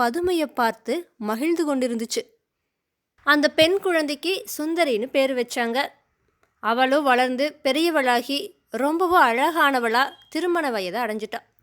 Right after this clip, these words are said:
அவ அழகு மட்டும் இல்ல, நல்ல அறிவையும் பெற்றிருந்தா. சுந்தரியோட அழகை பத்தி எல்லா ஊர்களிலுமே பேசிட்டாங்க. அவளை கல்யாணம் கட்டிக்கிறதுக்கு நிறைய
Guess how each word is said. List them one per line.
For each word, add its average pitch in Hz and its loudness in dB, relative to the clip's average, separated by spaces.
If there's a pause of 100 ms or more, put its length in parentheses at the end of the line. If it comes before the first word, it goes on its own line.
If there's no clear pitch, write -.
(1000)
அவ 302 4
அழகு 277 0
மட்டும் 320 -2
இல்ல, 269 -2
நல்ல 226 -2
அறிவையும் 277 -4
பெற்றிருந்தா. 233 -6 (1160)
சுந்தரியோட 339 2
அழகை 294 2
பத்தி 294 -10
எல்லா 277 -2
ஊர்களிலுமே 254 -6
பேசிட்டாங்க. 262 -6 (1080)
அவளை 330 4
கல்யாணம் 359 2
கட்டிக்கிறதுக்கு 294 -6
நிறைய 330 -2